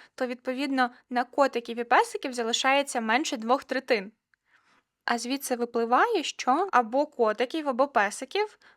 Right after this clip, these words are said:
має бути менше за третину. А це неможливо, оскільки в нас котиків і песиків більше, ніж шиншил. Тож ця відповідь нам не підходить. Тепер розглянемо ще один варіант.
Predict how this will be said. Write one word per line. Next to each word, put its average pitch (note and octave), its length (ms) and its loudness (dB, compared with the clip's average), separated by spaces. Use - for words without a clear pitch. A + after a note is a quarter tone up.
має C4 240 4
бути C#4 300 -4
менше B3 320 2
за A#3+ 120 -6
третину. A#3 580 -4
А A3+ 200 2
це F#4+ 180 0
неможливо, E4+ 800 -2
оскільки A#3+ 640 -4
в G#3+ 80 -6
нас A3 220 -2
котиків A#3+ 480 0
і A#3 60 -2
песиків C#4+ 480 2
більше, A#3 360 -4
ніж A3+ 160 -6
шиншил. A3+ 540 -4
Тож G3+ 280 -6
ця B3 180 -2
відповідь D4+ 440 -2
нам A#3+ 240 0
не B3+ 120 0
підходить. - 640 -8
Тепер F#4 520 4
розглянемо A#3+ 1000 0
ще - 280 2
один A3 240 2
варіант. G#3+ 420 -6